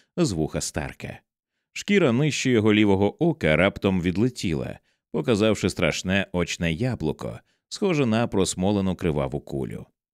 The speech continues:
І він сміявся. Він схопив її за руки і змусив їх відпустити.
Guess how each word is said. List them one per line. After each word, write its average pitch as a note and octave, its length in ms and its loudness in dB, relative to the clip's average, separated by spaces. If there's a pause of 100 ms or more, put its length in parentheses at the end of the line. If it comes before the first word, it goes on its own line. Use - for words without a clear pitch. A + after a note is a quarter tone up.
(340)
І D#3 160 4
він F#2+ 200 2
сміявся. C2 720 -6 (480)
Він D3+ 200 2
схопив C#3+ 360 0
її B2 240 2
за A#2+ 140 2
руки C#3+ 320 2
і F2 80 4
змусив G#2+ 440 0
їх G#2 200 2
відпустити. A2+ 840 -4